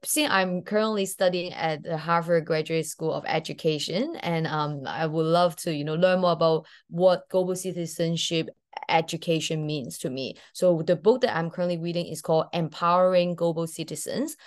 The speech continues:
A World Course by Professor Fernando Wiemers.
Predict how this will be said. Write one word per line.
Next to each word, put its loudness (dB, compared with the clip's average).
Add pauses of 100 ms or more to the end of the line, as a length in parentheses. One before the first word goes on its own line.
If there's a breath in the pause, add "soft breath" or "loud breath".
(160 loud breath)
A 4
World 6
Course 0 (280 soft breath)
by 4
Professor 0 (280 soft breath)
Fernando 0
Wiemers. -10